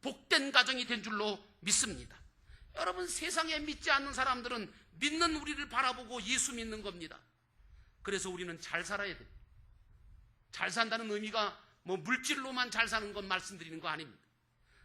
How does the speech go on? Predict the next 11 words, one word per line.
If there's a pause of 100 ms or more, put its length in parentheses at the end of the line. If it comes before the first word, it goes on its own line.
늘
기쁘게
감사하면서 (200)
행복한
삶을
사는 (240)
여러분
되시기를
주의
이름으로
축원합니다.